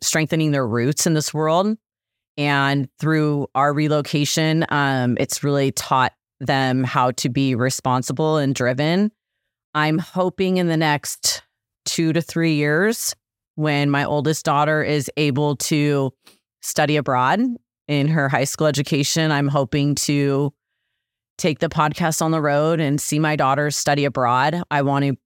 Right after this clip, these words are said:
bridge the gap in time. Um, I learned a lot studying abroad after I was done with my undergraduate degree, and I would love for them to be immersed in culture and language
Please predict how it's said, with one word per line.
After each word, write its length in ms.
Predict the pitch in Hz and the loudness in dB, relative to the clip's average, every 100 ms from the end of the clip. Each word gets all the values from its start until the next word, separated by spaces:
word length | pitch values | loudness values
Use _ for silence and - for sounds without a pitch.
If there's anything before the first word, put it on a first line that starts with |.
| - | -6
bridge 380 | 139 143 147 - | -2 0 0 -2
the 100 | 143 | -2
gap 340 | 143 110 143 | 2 0 0
in 100 | 156 | -2
time. 500 | 139 135 123 151 269 - _ _ | -2 0 0 2 0 -4 _ _
Um, 560 | 156 147 135 127 120 113 - | -2 0 0 0 2 0 0
I 140 | 135 | 0
learned 220 | 135 143 | 0 0
a 60 | 135 | 0
lot 380 | 113 107 113 - | 0 0 0 0
studying 360 | - 147 143 | 0 0 0
abroad 540 | 139 139 131 127 139 - | -2 0 0 2 0 -2
after 420 | 127 127 - 139 - | -4 -2 0 0 2
I 140 | 131 | 2
was 140 | 135 127 | 0 0
done 180 | 135 139 | 0 0
with 100 | 127 | 0
my 140 | 135 | 0
undergraduate 640 | 131 143 147 139 160 165 - | 0 0 0 0 2 -2 -2
degree, 360 | 170 175 180 | -2 0 2
and 100 | 170 | 2
I 80 | 147 | 2
would 140 | 139 | 0
love 260 | 127 139 147 | 2 2 0
for 160 | - 180 | 0 0
them 220 | 165 160 | 2 0
to 320 | - 156 147 | 0 0 0
be 500 | 135 151 147 151 143 - _ _ _ _ _ | 0 0 2 0 -2 -6 _ _ _ _ _
immersed 500 | 160 156 156 165 - | -2 0 2 0 -2
in 140 | - 147 | -2 -2
culture 580 | 160 165 - 180 180 170 _ _ _ - | 0 -2 0 0 0 -4 _ _ _ -4
and 180 | 147 147 | 0 0
language 640 | 156 160 165 160 151 - | 0 0 2 2 0 -4